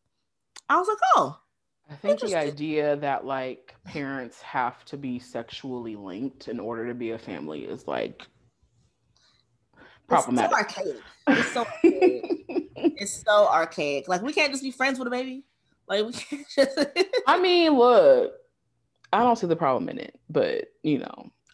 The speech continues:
Speaker 2: I just say everyone just work on whatever represses you.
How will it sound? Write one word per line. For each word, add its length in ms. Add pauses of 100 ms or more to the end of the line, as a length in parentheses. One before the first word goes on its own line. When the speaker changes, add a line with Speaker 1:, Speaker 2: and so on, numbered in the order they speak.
(160)
Speaker 2:
I 160
just 240
say 220
everyone 800
just 540 (1040)
work 220
on 440
whatever 320
represses 640
you. 380